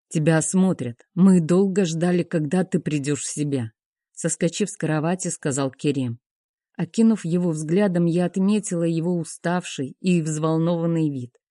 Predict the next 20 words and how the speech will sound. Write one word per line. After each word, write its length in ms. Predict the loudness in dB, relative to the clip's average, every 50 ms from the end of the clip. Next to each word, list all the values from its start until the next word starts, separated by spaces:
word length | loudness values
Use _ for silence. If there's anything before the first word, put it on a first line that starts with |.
| _ _ _ _ _ _ -4
Кажется, 460 | 0 0 2 2 0 -4 -2 -6 -6
он 320 | -2 2 4 4 4 6
был 120 | 4 2 0
сильно 520 | 0 -4 0 2 4 4 4 4 2 0
потрясен. 720 | -2 -6 -8 -6 -4 -4 -4 -4 -6 -8 -8 -8 -8 -10 _ _ _ _ _ _ _ _ _ _ _ _ _ _ _ _
«Керем», 600 | -2 2 2 2 4 2 0 0 0 -4 -6 -10 _ _ _ _ -6
тихо 280 | -2 -2 0 0 -2 -4
позвала 460 | -2 -2 -2 -2 -2 -2 0 0 0
его 220 | 0 0 0 0
я. 340 | -2 0 -2 -4 -4 -6 -10 _ _ _ _ _ _ _ _ _ _ _ _ _ _ _ -6
«Дорогая, 500 | -2 2 2 4 2 2 2 0 0 0
я 200 | 0 2 2 2
вернусь 480 | 4 4 4 6 6 6 6 4 2 0
к 120 | -10 -8
тебе, 280 | -4 -4 -2 0 2 2
но 160 | 2 2 0
после, 440 | 0 -2 -2 -2 -2 -2 -2 -4 -4
как 260 | -2 -4 -4 -2 -2
осмотрит 560 | -4 -2 2 2 2 2 2 0 -6 -4 -2
врач. 420 | -2 0 0 0 -2 -4 -8 -12